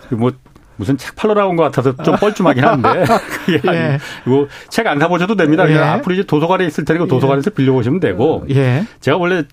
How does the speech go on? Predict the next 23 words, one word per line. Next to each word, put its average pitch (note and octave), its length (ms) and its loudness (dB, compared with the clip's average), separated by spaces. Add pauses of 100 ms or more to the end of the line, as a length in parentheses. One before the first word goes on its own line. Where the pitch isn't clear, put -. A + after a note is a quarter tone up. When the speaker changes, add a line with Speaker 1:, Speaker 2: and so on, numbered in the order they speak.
Speaker 1:
경제 C#3 680 0
하기 C#3 220 -2
전에 C#3+ 340 2
시사교육 F3+ 500 -2
창이란 G3+ 380 -2
프로에서 D3 260 0
Speaker 2:
그랬-, E3 140 2
Speaker 1:
오래 G#2 80 0
있었잖아요. F2 420 -4
Speaker 2:
그랬죠. A#2+ 520 0 (240)
예. A2 340 -4
Speaker 1:
거기서 C3 320 0
보면은, D#3+ 680 0 (800)
아, F#2 500 -2 (380)
이, A2 280 -2 (500)
제가 C3+ 180 0
느낀 B2 340 0
게 A2 320 0
Speaker 2:
음. A#2 260 -2 (560)
Speaker 1:
여러 B2+ 280 0
가지 F#3+ 280 0
사안 E3+ 420 0
중에 G2 360 -2